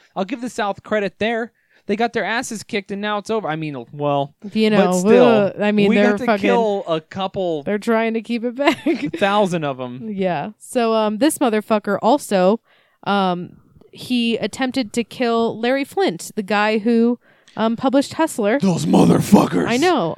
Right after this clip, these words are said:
Speaker 2: Um, and Larry Flint was, uh, paralyzed from the waist down from this attempted murder.
Speaker 1: Really?
Speaker 2: Yeah, so that
Speaker 1: Wow.
Speaker 2: sucks.
Speaker 1: Why?
Speaker 2: Um,
Speaker 1: Because Larry Flint was, like, progressive and had,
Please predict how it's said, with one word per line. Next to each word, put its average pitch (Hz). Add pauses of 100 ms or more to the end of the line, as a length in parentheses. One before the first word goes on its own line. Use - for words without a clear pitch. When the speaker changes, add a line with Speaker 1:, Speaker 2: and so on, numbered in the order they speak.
Speaker 2:
Um, 214
and 220
Larry 285
Flint 330
was, 226
uh, 202
paralyzed 269
from 254
the 214
waist 220
down 247
from 208
this 202
attempted 214
murder. 208
Speaker 1:
Really? 349
Speaker 2:
Yeah, 226
so 190
that 214
Speaker 1:
Wow. 165
Speaker 2:
sucks. - (120)
Speaker 1:
Why? 196
Speaker 2:
Um, 214
Speaker 1:
Because 156
Larry 170
Flint 175
was, 151
like, 151
progressive 147
and 147
had, 143